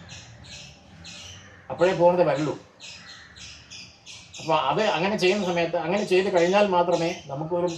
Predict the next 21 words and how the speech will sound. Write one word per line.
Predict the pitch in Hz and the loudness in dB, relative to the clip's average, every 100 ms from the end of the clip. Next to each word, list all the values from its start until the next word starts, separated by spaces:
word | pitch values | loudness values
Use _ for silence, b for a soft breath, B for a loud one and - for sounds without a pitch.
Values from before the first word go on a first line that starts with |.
| - | -8
മന്ത്രദീക്ഷ | 139 165 202 180 170 165 180 156 | -8 -4 -4 -2 -4 -2 -2 0
വാങ്ങിച്ചാൽ | 156 165 175 - - - - - | 0 -2 -4 -6 -8 -18 -18 -12
നമ്മളുടെ | 131 165 165 139 | -6 0 0 0
ഗുരുവിൻ്റെ | 160 180 180 | 2 4 2
അടുത്തും | 156 170 208 - - - - - | 0 -4 -6 -12 -20 -20 -18 -10
നമ്മളുടെ | 139 160 147 | -4 0 0
ദേവതയ്ക്കുമുള്ള | 143 160 170 165 175 147 156 156 - - - | 2 4 4 4 0 0 -2 -4 -6 -12 -8
അടുത്തുള്ള | 143 156 151 - - - - - 147 | -6 -4 -4 -6 -8 -20 -20 -14 -10
ഈ | 143 - - - | -10 -12 -20 -12
കടപ്പാട്, | 135 147 - 175 - - - - - - - - - | -6 -6 -2 0 0 -4 -14 -18 -20 -20 -18 -14 -8
ഒബ്ലിഗേഷൻ | 135 160 139 175 156 | 0 0 0 -6 -4
തീരുകയുള്ളൂ. | 123 123 98 - - - - - - - - - - - - | -2 -2 -4 -10 -18 -20 -20 -20 -20 -20 -20 -20 -20 -20 -10
അങ്ങനെ | 139 160 151 | -4 -2 0
ചെയ്തില്ല | 175 208 226 | -2 0 2
എന്നുണ്ടെങ്കിൽ | 202 165 147 120 175 - - - - - - 165 | 2 0 -2 -4 -6 -10 -18 -20 -20 -20 -2 0
ഈ | 233 180 | 0 2
കടപ്പാട്, | - 143 123 127 | 0 0 -4 -2
നിങ്ങൾ | 156 185 185 - 156 | 2 2 2 -6 -6
ഈ | 156 | -4
മന്ത്രദേവതയുമായിട്ട് | 135 175 170 165 175 196 180 170 170 | 0 2 6 8 8 6 2 2 0
നിങ്ങൾ | 165 | 2